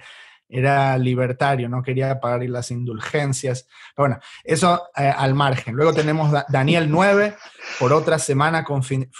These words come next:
confirmará el pacto con muchos, a la mitad de la semana hará cesar el sacrificio y la ofrenda. ¿De quién está hablando? Después con la muchedumbre de las abominaciones vendrá el desolador. ¿Sí? ¿De quién está hablando? ¿Sí? El concepto, no tenemos anticristo, ¿sí? Pero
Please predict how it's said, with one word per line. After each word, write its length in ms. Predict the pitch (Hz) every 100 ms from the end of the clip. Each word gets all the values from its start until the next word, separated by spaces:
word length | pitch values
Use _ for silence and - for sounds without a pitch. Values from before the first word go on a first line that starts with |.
| -
confirmará 540 | 131 123 131 127 131
el 140 | 147 143
pacto 500 | 147 143 - 139 -
con 180 | 127 120
muchos, 720 | 156 180 - 196 190 - _ _ _
a 100 | -
la 80 | 120
mitad 240 | 123 127
de 60 | 147
la 140 | 147
semana 380 | 135 127 135 151
hará 180 | 135 135
cesar 480 | - 123 - 135 135
el 140 | 131
sacrificio 720 | 127 117 - 107 - 131 -
y 20 | 123
la 80 |
ofrenda. 460 | 110 - 160 170 165
¿De 100 | 123
quién 140 | 160
está 220 | 170 - 131
hablando? 480 | 143 147 113 98
Después 360 | 101 - 165 160
con 160 | - 143
la 120 | 127
muchedumbre 680 | 127 123 127 127 151 156 151
de 60 |
las 180 | 139 131
abominaciones 720 | 127 127 127 131 127 170 180
vendrá 520 | 139 123 127 139 151 -
el 300 | 131 123 123
desolador. 960 | 123 - 131 120 120 151 156 113 - _ _ _ _ _ _ _ _
¿Sí? 220 | _ - 135
¿De 120 | 120
quién 220 | - 143
está 240 | 135 -
hablando? 520 | 131 135 131 117 104 127
¿Sí? 180 | - 139 - - -
El 240 | - 120
concepto, 600 | - 127 127 208 143 -
no 120 | 127
tenemos 280 | 135 175 175
anticristo, 800 | 135 123 117 - 170 - - -
¿sí? 220 | - 139
Pero 380 | 135 139 147